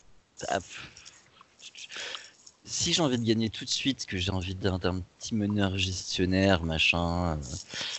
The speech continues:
je vais prendre Haliburton. C'est ce que, c'est ce qui va se passer sur les picks vingt à trente. C'est que des, des gens vont vouloir des joueurs un peu, euh, un peu ready.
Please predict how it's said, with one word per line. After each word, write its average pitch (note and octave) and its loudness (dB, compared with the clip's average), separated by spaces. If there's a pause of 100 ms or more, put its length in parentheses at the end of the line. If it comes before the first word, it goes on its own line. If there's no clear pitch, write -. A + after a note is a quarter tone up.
je G#2+ 4
vais A2 8
prendre G#2 6
Haliburton. G2 6 (840)
C'est - 0
ce - 0
que, G#2 4
c'est G2+ 0
ce - 0
qui G#2+ -2
va F2+ 4
se F2 2
passer F#2+ 6
sur F#2 4
les E2 4
picks D#2 -2
vingt F2 4
à F2 8
trente. - -6 (640)
C'est - -4
que E2+ -4
des, F2+ 4
des F2 4
gens G2+ 6
vont F#2 0
vouloir E2+ 2
des E2 0
joueurs F2 2 (160)
un E2+ 0
peu, - -4
euh, E2 6 (640)
un F#2+ -2
peu G#2+ 6
ready. G2+ 10